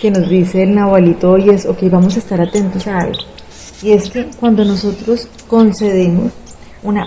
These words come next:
verdadera petición de amor, la nuestra queda concedida. Esto es súper importante cuando entendemos algo, y es que cuando nos encontramos con un hermano, ¿cierto? Con una situación que aparentemente es difícil,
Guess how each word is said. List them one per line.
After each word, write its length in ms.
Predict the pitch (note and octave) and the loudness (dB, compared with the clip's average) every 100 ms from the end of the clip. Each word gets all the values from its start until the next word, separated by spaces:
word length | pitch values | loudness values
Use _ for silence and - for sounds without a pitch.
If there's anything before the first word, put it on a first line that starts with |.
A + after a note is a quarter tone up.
| F#3+ | -4
verdadera 600 | G#3+ G#3 G3+ F#3 F#3 F#3+ | -2 0 2 2 2 0
petición 600 | A#3+ A#3+ G#3+ - F#3 F3+ | -4 -6 -8 -6 -4 -2
de 60 | |
amor, 280 | F3 F#3 A#3+ - - - - | 2 2 0 -6 -20 -20 -12
la 160 | F3+ F#3 | -2 4
nuestra 540 | F3+ G3 G3+ - B3 A#3+ | 6 6 2 -2 -6 -6
queda 300 | - F3+ E3 | -2 -2 -2
concedida. 760 | G3+ G3 F#3 E3+ F3 - F#3 - - - - - - - | -4 -6 -4 -2 -2 -2 -6 -10 -20 -20 -20 -20 -20 -14
Esto 240 | G3 F3+ G3+ | -12 -12 -8
es 100 | - | -6
súper 300 | C4+ A#3+ A3 | -2 0 0
importante 680 | G#3 G3 F3+ F#3 F3 D#3+ A3+ - - | 0 -4 -4 0 0 0 -6 -8 -4
cuando 220 | G3 F#3 | 2 4
entendemos 580 | F3+ F3+ F3 E3+ F3 G3+ | 4 4 2 2 0 -2
algo, 280 | A3 E3+ E3+ | -2 0 2
y 140 | F#3+ | 4
es 120 | F3+ | 2
que 220 | - A3+ A3+ - - - - - | 0 -8 -8 -16 -20 -20 -20 -10
cuando 320 | - A3 G#3 G#3+ | 0 2 4 4
nos 140 | A3+ | 6
encontramos 680 | A3 G3+ F#3+ G#3 G3+ B3+ C#4+ - - - | 4 2 -2 0 0 0 -4 -16 -14 -4
con 140 | A3 | 2
un 120 | G#3 G3 | 2 2
hermano, 600 | G3 G#3+ E3+ D#3+ F#3+ F#3 - | 2 2 0 -2 -6 -8 -8
¿cierto? 280 | F3 G3 | -6 -6
Con 140 | G3+ G3 | -4 -2
una 140 | F#3 | -2
situación 800 | F3+ - G#3 F#3 F3+ D#3+ E3+ F#3+ - | -4 -6 -8 -4 -4 -4 -4 -10 -8
que 60 | |
aparentemente 680 | F3+ E3+ E3+ E3 F#3+ G#3 F#3+ | -6 -2 -2 -2 -2 -4 -2
es 160 | G3+ F#3 | -6 -6
difícil, 460 | G#3+ - F3+ F3 | -8 -8 -6 -6